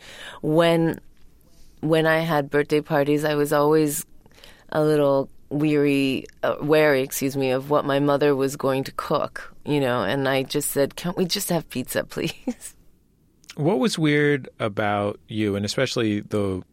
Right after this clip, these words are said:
Speaker 2: maybe the food that you ate and, uh, you know, your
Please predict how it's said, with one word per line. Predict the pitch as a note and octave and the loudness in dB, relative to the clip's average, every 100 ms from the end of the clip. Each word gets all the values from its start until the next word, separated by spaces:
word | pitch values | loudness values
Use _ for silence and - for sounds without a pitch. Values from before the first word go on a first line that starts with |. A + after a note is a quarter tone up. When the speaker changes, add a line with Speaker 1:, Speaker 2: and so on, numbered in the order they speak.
| _ | _
Speaker 2:
maybe | A#2+ A2 G2+ | -6 -4 -2
the | G2 | -4
food | G2 A#2 G#2 | -4 -4 -4
that | G#2 | -6
you | G#2 | -4
ate | G2 F#2+ F#2+ - | -4 -4 -8 -8
and, | G2+ F#2+ F#2+ F#2 - | -10 -8 -10 -12 -14
uh, | G2+ F#2 F2+ F2+ F#2 _ _ - | -12 -10 -10 -10 -14 _ _ -16
you | G2+ | -10
know, | F#2+ F2+ | -8 -8
your | F#2 F#2+ F#2 | -6 -4 -4